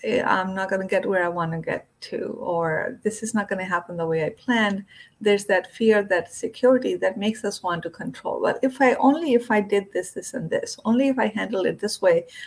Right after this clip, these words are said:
I'll be able to predict the outcome and I'll be able to control it.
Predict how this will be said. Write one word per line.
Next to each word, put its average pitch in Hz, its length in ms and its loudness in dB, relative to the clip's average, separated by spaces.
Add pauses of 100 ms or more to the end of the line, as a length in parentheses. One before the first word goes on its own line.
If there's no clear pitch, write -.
(140)
I'll 220 200 6
be 220 200 2
able 214 260 4
to 190 320 -2
predict 208 580 -2
the 185 180 0
outcome 170 640 -2
and 170 100 -4
I'll 165 160 0
be 175 200 -4
able 208 240 -2
to - 120 -6
control 202 560 -2
it. - 180 -6